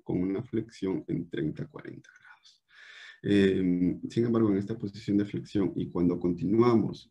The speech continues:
el, la flexión, vamos a ya tener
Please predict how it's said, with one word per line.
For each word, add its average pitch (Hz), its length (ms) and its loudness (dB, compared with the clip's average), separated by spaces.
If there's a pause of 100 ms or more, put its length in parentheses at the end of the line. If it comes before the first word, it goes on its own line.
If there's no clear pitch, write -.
(100)
el, - 500 -6
la 85 300 -2
flexión, 113 580 4 (240)
vamos 98 400 -4
a 98 60 -2
ya 95 180 -2
tener 98 440 0